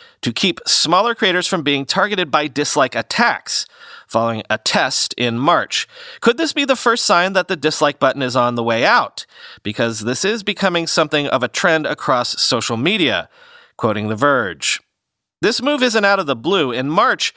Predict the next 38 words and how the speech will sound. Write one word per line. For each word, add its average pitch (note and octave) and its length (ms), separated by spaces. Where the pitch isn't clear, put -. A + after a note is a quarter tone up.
YouTube F#3+ 240
announced E3 360
that D3+ 200
it D#3 160
was D3+ 220
experimenting F#3 520
with D3+ 140
hiding G#3 560
the C3 240
public C3 360
dislike B2 360
numbers, A#2 400
and A#2+ 120
individual A3 460
creators F#3 340
have E3+ 140
long F3 300
had F#3+ 240
the E3+ 80
ability D3 320
to B2+ 80
hide F3 360
ratings D#3+ 380
on C3 200
their C3 120
videos. D3+ 480
But D3 180
the D3+ 80
fact - 440
that F#3+ 260
the D3+ 80
dislike F#3+ 540
counts D#3+ 320
will E3 100
be F3 140
disappearing F#3 480
for - 200
everyone E3+ 520